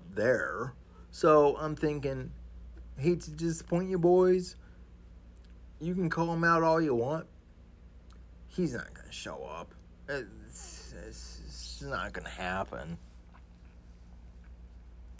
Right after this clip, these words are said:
Uh, then, uh, you had Shinsuke versus, uh, Sami Zayn. Shinsuke Nakamura,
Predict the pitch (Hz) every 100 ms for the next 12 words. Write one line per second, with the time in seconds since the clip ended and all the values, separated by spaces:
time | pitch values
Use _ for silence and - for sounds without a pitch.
0 | - - - - - - - - - -
1 | - - - - - 143 131 127 127 127
2 | 147 147 139 127 120 131 139 135 127 147
3 | 139 160 147 123 143 147 127 123 117 113
4 | 104 113 104 107 104 101 101 98 98 95
5 | 92 - - - - - - - - -
6 | - - 117 113 107 131 131 135 127 123
7 | 113 135 135 - 147 131 - - 131 127
8 | 127 127 123